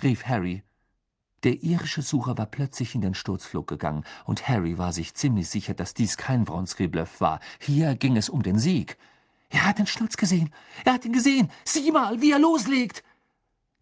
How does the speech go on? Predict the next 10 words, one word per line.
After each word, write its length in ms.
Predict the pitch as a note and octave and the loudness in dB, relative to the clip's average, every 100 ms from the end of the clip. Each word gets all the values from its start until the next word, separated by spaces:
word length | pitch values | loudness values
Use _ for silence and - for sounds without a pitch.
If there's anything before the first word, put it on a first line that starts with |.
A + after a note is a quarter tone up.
| - | -6
Die 80 | |
Hälfte 520 | G2 F#2 F3 F3+ - B2 | -6 0 0 0 -4 -6
des 180 | A#2 | -6
Publikums 540 | - - - F#2 F#2 E2+ | -6 -6 -6 -6 -6 -6
schien 300 | - A#2+ - | -2 0 0
erkannt 380 | A#2+ - C3 C3 | -6 -6 -6 -6
zu 320 | - B2+ G#2+ | -6 -6 -4
haben, 260 | G2 F#2+ | -4 -2
was 160 | F2+ - | -4 -6
geschah. 440 | G#2 - C2+ - | -8 -8 -8 -10